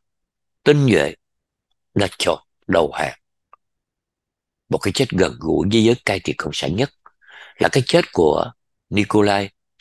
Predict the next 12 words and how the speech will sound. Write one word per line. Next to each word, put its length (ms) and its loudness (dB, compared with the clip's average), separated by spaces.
Ceausescu. 720 0
Phần 220 -2
đông 160 -2
thế 120 0
giới 160 0
ngày 220 -8
nay 200 -6
đã 120 -4
biết 160 0
khá 220 -2
chi 260 -4
tiết 140 -4